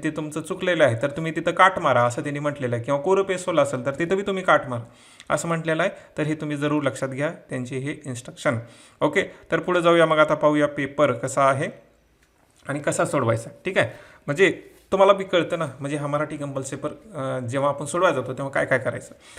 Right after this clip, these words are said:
तर पहिला प्रश्न असतो पहा, खालीलपैकी कोणत्याही एका विषयावर सहाशे शब्दामध्ये काय म्हणतात ते निबंध लिहा. किती आहे वर्डिंग, सहाशे शब्दाची आहे आणि किती गुणासाठी आहे? शंभर मार्कासाठी. तर तुम्ही काय करू शकता पहा, हा शंभर मार्काला आहे. तुम्ही जर ॲनालिसिस केलं तीनशे मार्काचं सगळं,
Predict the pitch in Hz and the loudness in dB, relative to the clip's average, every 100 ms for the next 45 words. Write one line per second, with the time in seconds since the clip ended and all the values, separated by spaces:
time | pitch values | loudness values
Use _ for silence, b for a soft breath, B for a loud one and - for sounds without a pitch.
0 | B - 170 202 220 247 226 214 208 202 | B 0 8 8 8 4 2 4 4 4
1 | 196 196 190 190 185 196 196 185 180 175 | 8 8 8 4 2 2 2 -4 -2 -2
2 | 170 180 170 170 160 165 170 165 165 165 | -2 -2 0 0 0 4 2 2 0 0
3 | 175 165 156 160 151 151 151 147 139 143 | -2 -6 -4 -2 -2 2 2 2 2 0
4 | 190 - - 135 131 131 127 117 110 B | 0 -10 -12 -10 -6 -4 -2 -2 -4 B
5 | B B 151 147 180 165 160 165 165 160 | B B -8 -2 2 4 2 2 2 2
6 | 233 B B B - 151 151 170 156 151 | -4 B B B 0 2 2 0 -2 2
7 | 147 147 151 147 165 147 143 160 160 156 | 2 4 2 0 -2 -4 -4 -4 0 0
8 | 156 147 151 147 185 - 151 143 127 120 | 0 -2 -2 -2 -4 -6 0 0 0 -2
9 | 120 113 120 131 B B B 208 208 262 | -4 -8 -10 -12 B B B -6 -2 0
10 | 254 254 254 233 208 202 190 170 185 208 | 4 4 4 0 0 0 4 4 4 2
11 | 208 202 190 180 175 135 110 B B B | 0 4 2 2 4 4 2 B B B
12 | - 185 190 196 190 - - 147 180 196 | -6 -2 4 4 4 0 -4 0 2 0
13 | 190 185 180 151 170 170 165 156 165 151 | -6 -2 -2 -2 -6 -6 -2 0 0 -6
14 | 147 156 | -4 -2